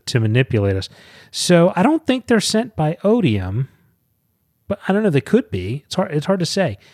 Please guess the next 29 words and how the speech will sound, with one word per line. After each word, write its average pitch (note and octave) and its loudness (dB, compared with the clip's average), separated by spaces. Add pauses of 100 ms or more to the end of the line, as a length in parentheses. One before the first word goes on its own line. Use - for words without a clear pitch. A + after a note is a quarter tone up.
(200)
But D3 4
I D#3 6
do F3+ 2
feel F3+ 0
like D3+ 2
something D#3 0
has B2 0
changed A#2+ 0 (120)
in A#2+ 0
his G#2 0
Spren. F#2+ -10 (720)
And A#2+ 0
I A#2+ 2
definitely C#3 2
think A#2+ -4
we A2 -2
get A2+ 0
the G#2+ -4
sense G#2+ -2
that G#2 -6
Renarin G#2 2
is G2 -2
now G2 -2
aware F#2 -2 (600)
that G#2+ 2
his F#2+ 0
visions G2+ 0
are G2 -2
not G2 -2